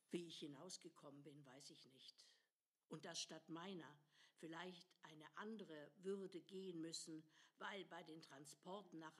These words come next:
Auschwitz häufig eine vorgeschriebene Zahl erfüllt werden musste.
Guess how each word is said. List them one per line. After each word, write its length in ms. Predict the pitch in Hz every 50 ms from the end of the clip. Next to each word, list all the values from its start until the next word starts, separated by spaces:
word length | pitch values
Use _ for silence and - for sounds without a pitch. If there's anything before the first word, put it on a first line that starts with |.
| -
Auschwitz 600 | 170 175 196 185 - - 180 170 160 - - - - - - - -
häufig 500 | 185 208 208 208 208 - 175 147 - -
eine 200 | - 165 175 170
vorgeschriebene 800 | - - - 208 220 214 180 170 165 - - 180 165 165 160 160
Zahl 340 | - - - 233 269 277 240 - -
erfüllt 400 | 175 - - 180 175 160 160 -
werden 220 | 175 160 151 160 165
musste. 380 | 175 170 - - - 170 160